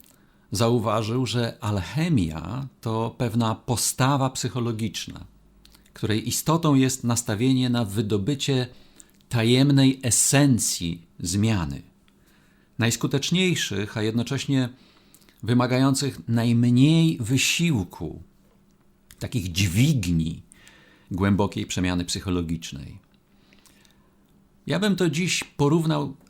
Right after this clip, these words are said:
do postawy biohackerów, lifehackerów, neurohackerów, którzy poszukują podobnych dźwigni w osiąganiu zdrowia, sprawności umysłowej, produktywności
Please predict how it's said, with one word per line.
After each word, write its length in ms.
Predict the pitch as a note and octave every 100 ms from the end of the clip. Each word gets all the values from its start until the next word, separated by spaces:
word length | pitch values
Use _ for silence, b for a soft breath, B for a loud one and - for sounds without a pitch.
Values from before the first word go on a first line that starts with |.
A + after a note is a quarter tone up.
| _ -
do 300 | A#2+ A#2+ A2+
postawy 520 | A2+ - A2+ F#2+ F#2+
biohackerów, 1120 | D#2+ A2 B2+ C#3+ B2 A#2+ - A2 G2 F#2 F2
lifehackerów, 1200 | G2+ A2 A#2 - - G#2 - A2+ G2 F#2 F#2 -
neurohackerów, 1160 | F#2+ A2 B2+ A2+ G2 G#2 - G2+ F#2 F#2+ F#2+ - b b b b b b b b
którzy 560 | - C3+ A#2+ B2+ B2+ -
poszukują 640 | B2+ - C3 D#3+ D#3 C#3
podobnych 560 | B2 C3 C#3+ C#3 C#3+ A#2+
dźwigni 880 | G2 G2+ D3+ A2+ F#2+ E2 E2+ A#2+ D#3 _ _
w 80 | G2+
osiąganiu 520 | G#2+ A#2+ G#2+ G#2+ F#2+
zdrowia, 480 | E2+ F2+ C#3 A#2+ G#2
sprawności 540 | F2+ F#2 G2 C3 - B2
umysłowej, 640 | A2+ A2 - G#2 G2 F#2
produktywności 1000 | G2 F#2+ F2+ G2 F2+ B2 A2 - A2 G#2